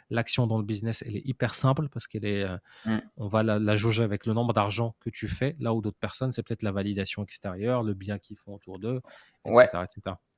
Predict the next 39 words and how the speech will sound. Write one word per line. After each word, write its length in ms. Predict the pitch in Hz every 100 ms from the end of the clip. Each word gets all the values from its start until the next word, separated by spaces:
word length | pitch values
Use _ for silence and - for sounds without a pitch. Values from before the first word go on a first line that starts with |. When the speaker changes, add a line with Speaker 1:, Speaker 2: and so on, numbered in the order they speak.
| _ 120
Speaker 2:
Mais 340 | 127 151 - 117
je 160 | 120
mets 120 | 120
quand 140 | 117 127
même 160 | 131
un 160 | 123 113
petit 220 | - 117
mais, 320 | 113 120 180 -
c'est 260 | - 131
que, 380 | - 123 123 - -
en, 160 | 117 117
en 100 | 113
fait, 300 | 151 156 -
tu 120 | 117
peux 200 | - 190
aider 180 | 147 127
les 120 | 113
gens 140 | 110 123
comme 200 | 113 107
il 80 | 104
le 100 | 104
fait 180 | 110
lui, 180 | 104 147
c'est 160 | - 110
juste 200 | 139 -
que 80 | 117
t'as 180 | - 107
certaines 480 | - - 143 135
personnes, 420 | 135 123 - 139 127
tu 160 | 110
vas 140 | 104 101
les 200 | 104 110
aider 200 | 107 120
en 120 | 98
faisant 200 | 98 92
comme 200 | 123 113
toi 180 | - 110
tu 120 | 104
fais, 280 | - 160